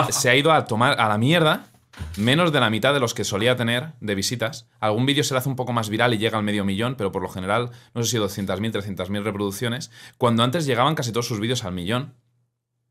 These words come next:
Speaker 2: Por, por empezar a subir otro tipo de contenido. Esto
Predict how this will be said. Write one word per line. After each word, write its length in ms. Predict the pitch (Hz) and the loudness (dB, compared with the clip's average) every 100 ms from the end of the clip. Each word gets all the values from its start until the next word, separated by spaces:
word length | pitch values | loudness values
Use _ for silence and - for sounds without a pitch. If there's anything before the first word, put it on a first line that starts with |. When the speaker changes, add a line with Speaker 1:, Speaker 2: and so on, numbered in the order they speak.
| _ - _ | _ -20 _
Speaker 2:
Por, 220 | 131 127 - | 2 2 -4
por 200 | 127 123 123 | 0 2 4
empezar 340 | 120 120 131 | 2 2 2
a 60 | 156 | 0
subir 280 | 156 160 - | 0 -2 -2
otro 240 | 135 139 | -4 -4
tipo 180 | 135 143 | -4 -4
de 80 | 139 | -2
contenido. 580 | 117 104 104 101 85 82 - - 202 | -4 -4 -4 -2 -4 -6 -16 -4 0
Esto 400 | 202 202 214 | 0 0 -2